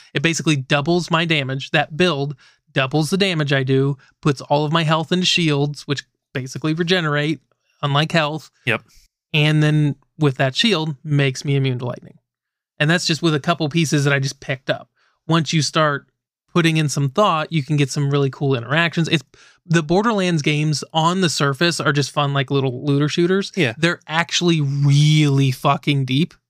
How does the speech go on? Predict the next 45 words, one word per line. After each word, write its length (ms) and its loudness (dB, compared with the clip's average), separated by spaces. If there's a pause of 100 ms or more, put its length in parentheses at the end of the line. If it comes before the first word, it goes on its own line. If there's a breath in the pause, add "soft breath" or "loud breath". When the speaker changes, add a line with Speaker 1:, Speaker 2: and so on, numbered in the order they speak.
(200)
Speaker 2:
That's 160 -4
funny, 260 -6
'cause 180 -4 (380 loud breath)
I 220 0 (100)
only 420 2
ever 280 0
played 260 0
them 120 -4
as 140 -4
looter 220 2
shooters 380 -2
and 100 -6
had 160 -4
tons 280 -4
of 100 -4
fun. 360 -2 (580)
It's 220 -6
just, 240 -6
it's 180 -8
really 140 -2
cool 240 -2
that 160 -2 (360)
you 180 0
can 120 -2
have 220 0
a, 160 -2
like, 120 -2
I 100 0
played 200 -2
'em 200 -8
tons 320 -2
of 80 -2
times, 340 -2
had 100 -4
a 60 -4
great 200 -2
time, 300 0
and 160 -6 (560 soft breath)
it's 140 -4
fine 300 0
if 80 -2
you 60 -2
just 140 -6
play, 160 0 (120)
it's 160 -4